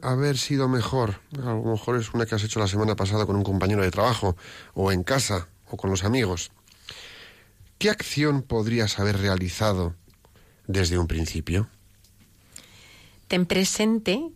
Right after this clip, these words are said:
Speaker 2: que las cosas que vienen de una conciencia recta y de bien hacer te dejan un fondo de serenidad, un pozo de alegría.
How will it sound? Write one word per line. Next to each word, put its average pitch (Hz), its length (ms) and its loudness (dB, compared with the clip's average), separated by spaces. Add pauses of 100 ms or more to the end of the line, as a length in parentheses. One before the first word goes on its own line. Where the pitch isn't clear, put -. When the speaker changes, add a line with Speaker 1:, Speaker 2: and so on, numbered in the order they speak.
Speaker 2:
que 160 140 0
las 151 200 0
cosas 180 460 0
que 180 140 0
vienen 180 440 2
de 156 100 2
una 160 140 4
conciencia 165 720 2
recta 170 800 -2 (640)
y 175 100 0
de 147 120 2
bien 170 220 2
hacer 202 440 0 (480)
te 165 100 -2
dejan 190 320 2
un 185 140 2
fondo 254 640 0 (640)
de 165 200 2
serenidad, 147 540 0 (920)
un 180 200 2
pozo 226 640 0 (280)
de 147 180 2
alegría. 135 480 -2